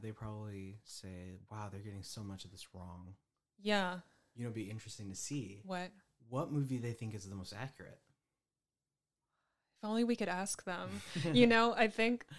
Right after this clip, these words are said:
Speaker 2: especially with, so, so many people have died since movies became a thing.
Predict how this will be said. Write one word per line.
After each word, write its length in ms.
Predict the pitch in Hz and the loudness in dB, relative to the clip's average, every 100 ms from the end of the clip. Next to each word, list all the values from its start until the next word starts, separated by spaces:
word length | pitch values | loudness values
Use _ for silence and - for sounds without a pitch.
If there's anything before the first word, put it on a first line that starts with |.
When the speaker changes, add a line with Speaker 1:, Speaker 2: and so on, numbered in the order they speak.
| - | 0
Speaker 2:
especially 540 | 226 - 208 - 233 | 0 6 4 4 0
with, 180 | 220 214 - - _ _ - 202 - | 2 0 -2 -20 _ _ -10 -10 -10
so, 480 | - 214 190 180 185 185 | -6 0 2 2 -2 -4
so 180 | - | -2
many 140 | 196 190 | 0 0
people 580 | - 185 180 175 175 - _ _ | -2 -2 0 0 -2 -6 _ _
have 220 | - 175 | -4 -2
died 340 | 160 156 170 175 | 0 0 0 -2
since 280 | - 190 - | -4 -6 -4
movies 320 | 196 208 208 | -4 -2 -2
became 340 | 208 208 220 214 | -4 -4 -2 -2
a 40 | |
thing. 440 | - 220 214 214 | -2 -2 -2 -2